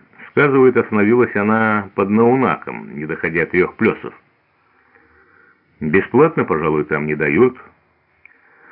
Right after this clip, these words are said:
«Уж как бы хорошо, если б давали. А раз не дают, выдру с собой прихвати. Давным-давно, ты ещё совсем малышкой была, поймал я выдру, и тогда же загадал. Как подрастёшь,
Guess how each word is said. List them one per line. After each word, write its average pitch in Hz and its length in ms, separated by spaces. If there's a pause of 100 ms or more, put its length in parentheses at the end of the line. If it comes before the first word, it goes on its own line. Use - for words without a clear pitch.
(420)
«Уж 151 220
как 202 200
бы 196 120
хорошо, 175 560
если 170 200
б 117 100
давали. 57 580
А 92 100
раз 175 240
не 190 80
дают, 165 500 (100)
выдру 123 520
с - 100
собой 117 280
прихвати. 101 800 (300)
Давным-давно, 123 1160
ты - 140
ещё 92 420
совсем 104 320
малышкой 95 600
была, 69 360 (100)
поймал 95 420
я 92 160
выдру, 65 380
и 64 80
тогда 107 340
же 147 140
загадал. 71 580 (680)
Как 117 200
подрастёшь, 123 840